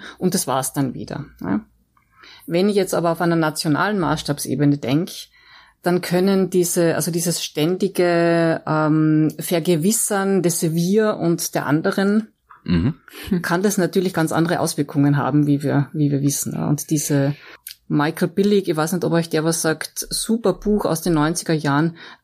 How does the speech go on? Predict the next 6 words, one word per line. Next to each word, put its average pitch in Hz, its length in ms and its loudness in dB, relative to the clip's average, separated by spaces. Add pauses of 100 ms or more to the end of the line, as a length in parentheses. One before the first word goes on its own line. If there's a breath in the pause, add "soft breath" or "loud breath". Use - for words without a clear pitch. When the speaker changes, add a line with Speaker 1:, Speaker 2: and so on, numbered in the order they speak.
Speaker 1:
Banal 170 540 2
Nationalism, 156 920 2 (400)
Speaker 2:
Mhm. 98 140 2
Speaker 1:
also 151 140 2
banaler 160 460 0
Nationalismus, 156 1040 0